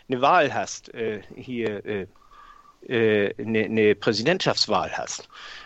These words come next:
ja, dann können diese Leute in der Zwischenzeit, äh, dann einen Präsidenten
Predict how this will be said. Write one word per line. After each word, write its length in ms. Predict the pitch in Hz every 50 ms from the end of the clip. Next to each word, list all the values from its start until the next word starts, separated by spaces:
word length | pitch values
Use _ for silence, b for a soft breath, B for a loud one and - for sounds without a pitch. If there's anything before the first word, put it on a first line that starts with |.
| B B -
ja, 240 | 95 120 147 151 - b b b b b b -
dann 140 | 117 117 -
können 300 | - 151 139 135 131 127
diese 280 | - 135 139 143 180 190
Leute 360 | 165 131 117 127 147 - 196
in 180 | - 120 123
der 120 | 117 110 -
Zwischenzeit, 720 | - - 117 - - 127 123 - 160 156 156 160 156 -
äh, 420 | - - 143 147 151 143 123 117 131 131
dann 640 | - 147 143 147 147 147 139 - - - 123 123 - - - - -
einen 120 | - 131
Präsidenten 800 | - - 135 113 117 - - 107 135 139 151 160 170 160 151 151